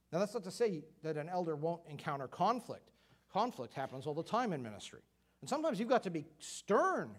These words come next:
in dealing with conflict in ministry. Paul's gonna say that in a minute. But church leaders shouldn't seek opportunities to go off on people. Rebuke is a last resort,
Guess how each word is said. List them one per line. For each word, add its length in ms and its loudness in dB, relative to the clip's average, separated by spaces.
in 140 -6
dealing 260 0
with 140 -6
conflict 520 -6
in 140 -8
ministry. 400 -12
Paul's 220 4
gonna 160 -2
say 240 -2
that 220 -2
in 80 -10
a 20 -8
minute. 280 -6
But 180 6
church 420 0
leaders 500 0
shouldn't 400 0
seek 280 -2
opportunities 720 0
to 100 -8
go 180 8
off 220 6
on 140 2
people. 320 -8
Rebuke 600 2
is 120 2
a 60 8
last 540 6
resort, 540 2